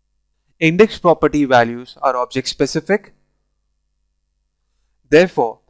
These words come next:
if you use index equals to three to describe a web edit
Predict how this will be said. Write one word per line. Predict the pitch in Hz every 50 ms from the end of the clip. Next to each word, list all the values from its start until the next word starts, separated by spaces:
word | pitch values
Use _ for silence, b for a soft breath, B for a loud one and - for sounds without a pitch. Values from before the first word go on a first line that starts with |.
| _ _ _ _ _ -
if | 143 - -
you | 147
use | 135 139 143 135 147 - - _ _
index | 147 147 139 160 190 - -
equals | 160 143 - 143 143 135
to | - - 143
three | - - 165 180 170 139 120 - _ _ _ _ _ _ _ - -
to | 139
describe | - 135 127 - - - 147 143 160 160 156 147
a | 135
web | 127 131 160 180 151
edit | 156 143 151 165 - _ -